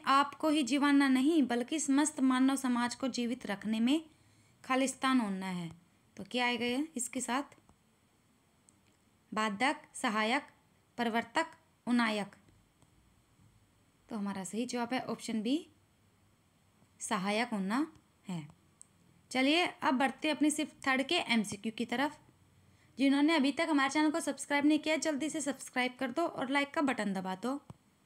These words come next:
WhatsApp नंबर सभी ने लिख लिया ना,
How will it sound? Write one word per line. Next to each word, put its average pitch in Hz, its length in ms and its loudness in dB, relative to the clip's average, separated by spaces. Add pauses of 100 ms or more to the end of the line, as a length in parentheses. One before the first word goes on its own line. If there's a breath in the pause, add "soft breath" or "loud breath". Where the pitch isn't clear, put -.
(2250)
WhatsApp 320 360 -2
नंबर 330 260 4
सभी 302 260 2
ने 330 100 4
लिख 339 180 0
लिया 330 180 2
ना, 359 340 4